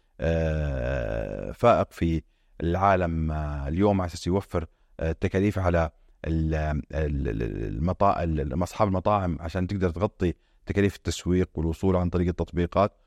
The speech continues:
وبنفس الوقت خلاها تتوسع بشكل، آه، لم يكن، آه، مسبق. فهذا الكونسبت سوى disruption أكيد للوضع الطبيعي، خاصة إنه حتى المستهلك اليوم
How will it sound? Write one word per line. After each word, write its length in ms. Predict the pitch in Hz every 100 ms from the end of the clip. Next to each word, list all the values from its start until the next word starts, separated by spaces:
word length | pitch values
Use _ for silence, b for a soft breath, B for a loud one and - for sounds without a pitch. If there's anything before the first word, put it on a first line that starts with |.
| _ -
وبنفس 380 | 139 196 -
الوقت 300 | 139 143 160
خلاها 300 | - 120 143
تتوسع 520 | 131 - 131 - 135 131
بشكل، 540 | 110 127 - 131 156 - _ _ -
آه، 180 | 90 90
لم 160 | 117
يكن، 400 | 139 135 131 123 135 _ _ -
آه، 220 | 87 85
مسبق. 380 | 104 - 78 -
فهذا 720 | - 98 139 151 131 151 165 -
الكونسبت 600 | 107 - 120 113 120 -
سوى 280 | - 101 98
disruption 540 | 95 - 104 - 104 98 _ 92
أكيد 480 | - 147 135 87 - _ _ -
للوضع 320 | 98 104 98
الطبيعي، 540 | 92 90 95 98 104
خاصة 420 | 110 131 127 - 104
إنه 180 | 107 101
حتى 300 | 165 - 110
المستهلك 520 | 107 - 113 98 98
اليوم 300 | 95 107